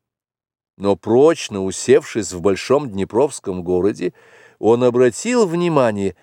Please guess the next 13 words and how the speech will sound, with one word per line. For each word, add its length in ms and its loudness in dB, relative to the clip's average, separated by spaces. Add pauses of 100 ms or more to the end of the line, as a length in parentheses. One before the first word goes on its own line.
(160)
и 160 0
на 180 4
этот – 440 0 (200)
экономический 760 -4
источник. 520 -12 (840)
Военные 640 2
походы 540 0
скопляли 640 -2
в 40 -6
его 220 0
руках 340 -2
множество 560 0
челяди. 480 -4